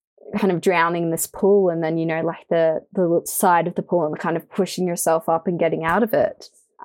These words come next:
And you've got to do that. And then, you know, then there's people who are there to support you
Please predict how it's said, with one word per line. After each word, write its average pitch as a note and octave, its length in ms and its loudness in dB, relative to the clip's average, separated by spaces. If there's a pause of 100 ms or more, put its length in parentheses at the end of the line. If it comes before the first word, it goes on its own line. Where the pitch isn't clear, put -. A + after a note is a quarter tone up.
And F#3+ 240 -4 (260)
you've F#3+ 320 -2
got A3+ 120 4
to G3+ 120 2
do G3 160 4
that. F3+ 240 4
And F3+ 100 -2
then, F3 280 -2
you F#3+ 100 2
know, E3+ 260 -2
then F3+ 180 0
there's F3+ 260 -2
people F#3 360 0
who F#3 180 0
are E3 100 4
there E3+ 300 2
to F#3+ 120 -8
support - 640 -2
you E3+ 260 -2